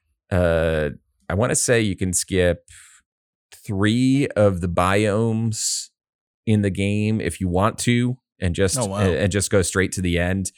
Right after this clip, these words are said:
Speaker 1: That being said, you're not gonna get the, the, to the final boss type stuff,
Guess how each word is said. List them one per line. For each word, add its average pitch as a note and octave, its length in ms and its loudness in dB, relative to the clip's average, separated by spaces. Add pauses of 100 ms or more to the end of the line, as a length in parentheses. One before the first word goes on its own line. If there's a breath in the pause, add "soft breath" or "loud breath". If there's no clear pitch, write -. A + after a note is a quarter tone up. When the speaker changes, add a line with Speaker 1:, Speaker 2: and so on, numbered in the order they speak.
(340 soft breath)
Speaker 1:
That G#2 180 2
being F2 180 -4
said, F2 200 0
you're D#2 100 -4
not D#2 200 -4
gonna D#2 160 -6
get D2+ 220 -10
the, C#2 440 -6 (560)
the, D2+ 300 -2 (120)
to - 140 -6
the D2+ 100 -6
final E2 560 -2
boss D#2+ 520 -4
type - 360 -2
stuff, - 460 -4